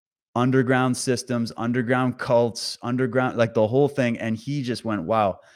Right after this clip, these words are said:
there's a whole underground world hidden right in front of our faces." And there are connections to a lot of various seemingly disconnected threads of research. And that's why I like Doctor Sauter, is he was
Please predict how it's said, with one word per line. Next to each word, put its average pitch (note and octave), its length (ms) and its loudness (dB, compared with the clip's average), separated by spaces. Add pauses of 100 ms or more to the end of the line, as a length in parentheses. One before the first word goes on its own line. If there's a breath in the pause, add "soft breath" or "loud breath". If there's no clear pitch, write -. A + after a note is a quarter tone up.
(440 soft breath)
there's A#2 220 -2
a G2+ 100 2
whole A2+ 300 0
underground G2 560 -2
world F#2+ 300 -2
hidden F#2+ 300 -6 (100)
right A2+ 280 0
in G#2 100 -6
front G#2+ 240 -4
of F2+ 60 -2
our F2 120 0
faces." E2 640 -6 (1080)
And A#2+ 140 4
there A#2 140 8
are C3+ 160 10
connections F#2 760 -2
to F#2 640 -2
a G#2 60 2
lot G2 260 4
of F2 320 -6 (440)
various A2+ 760 0 (240)
seemingly A2+ 500 2
disconnected G2 680 -6
threads F#2 320 -2
of D#2+ 100 -6
research. - 560 -10 (800)
And G#2+ 100 2
that's A2+ 160 2
why A2+ 140 6
I G#2 60 6
like G2 240 2
Doctor F#2 260 0
Sauter, G2 340 4
is F#2 120 -4
he A#2 80 -2
was A2 120 -2